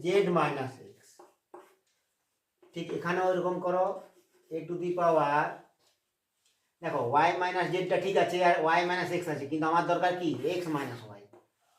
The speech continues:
তাহলে এখান থেকে মাইনাস ওয়ান কমন নেব, ওয়াই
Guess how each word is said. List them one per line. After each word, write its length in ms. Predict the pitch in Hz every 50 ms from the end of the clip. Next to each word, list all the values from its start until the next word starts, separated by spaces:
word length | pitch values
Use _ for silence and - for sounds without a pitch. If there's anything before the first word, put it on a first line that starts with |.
| _ _
তাহলে 140 | - 147 147
এখান 140 | 165 160 165
থেকে 120 | 175 170 170 170
মাইনাস 200 | 170 175 170 170
ওয়ান 120 | 175 175 175 180
কমন 180 | 170 175 175 175 175
নেব, 120 | 165 165 175 - - - _ _ _ - _ _ _ _ _ _ _ _ _ - _ _ _ _ _ - - - _ _ _ _ _ _ _ _ _ - 359 - _ _ _ _ _ _ _ _ _ _ _ _ _ _ _ _ _ _ _ _ _ _ _ _ _ - - - _ _ _ _ - - - _ _ _ _ _ _ - - _ _ _ _ _ _ _ _ - - _ _ -
ওয়াই 180 | 147 147 151